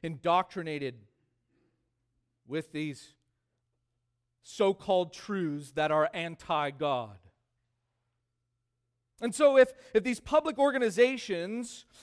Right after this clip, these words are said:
are going to teach what is anti-God, the question then is, who is responsible to teach our children the truth? If they're not gonna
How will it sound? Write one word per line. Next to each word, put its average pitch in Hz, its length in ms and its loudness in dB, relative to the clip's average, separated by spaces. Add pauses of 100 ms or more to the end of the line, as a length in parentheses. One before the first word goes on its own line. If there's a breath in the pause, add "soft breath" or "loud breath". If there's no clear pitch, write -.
are 214 120 4
going 254 300 4
to 240 120 -4
teach 269 400 -6
what 233 140 2
is 208 120 2
anti-God, 214 1000 4 (240 loud breath)
the 220 100 6
question 233 720 2
then 185 520 -2
is, 208 560 2 (260 loud breath)
who 269 280 -2
is 269 140 -4
responsible 226 840 0
to 240 120 -12
teach 214 480 -8
our 180 180 0
children 196 500 -4
the 233 80 -8
truth? 311 520 2 (1800)
If - 60 -14
they're 269 120 2
not 277 200 2
gonna 233 180 -2